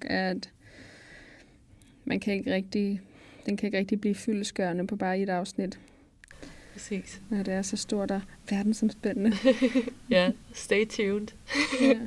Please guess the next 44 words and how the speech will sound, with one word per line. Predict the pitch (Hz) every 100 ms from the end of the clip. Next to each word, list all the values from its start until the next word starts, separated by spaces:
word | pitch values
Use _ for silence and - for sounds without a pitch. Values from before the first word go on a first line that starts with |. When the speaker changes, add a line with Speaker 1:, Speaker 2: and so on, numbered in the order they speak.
| 247 - -
Speaker 1:
men | 214 202
jeg | 208
synes | 240 269 -
i | 214
hvert | 214 214
fald, | 220 208
at | 190 190 -
jeg | - 190
er | 202
blevet | 214 202
lidt | 196 190
klogere | - 202 190 190 185
på, | - 196 185 190 - - - - - - - - - -
på | 208
sociale | - 202 214 202 202
medier, | 202 202 208 196 190
og | 185 185
også | 196 - - - - - - -
på | - 202
min | 196
egen | 185 180 196
brug | 202 214
af | 196
sociale | 202 - 196 185
medier. | 190 185 185
Jeg | 185
tror, | - 208
det | 202 208
har |
været | 190 190
Speaker 2:
Mhm. | 202
Speaker 1:
rart | 190 190
at | 190 190 - - -
have | - 208
en | 196
at | 190
snakke | - 190 196
med, | 208 185 185
især | 196 - 202
vores | 190 185 -
frygt | 202 196
for | -
at | 185
slette | - 196 185 185 208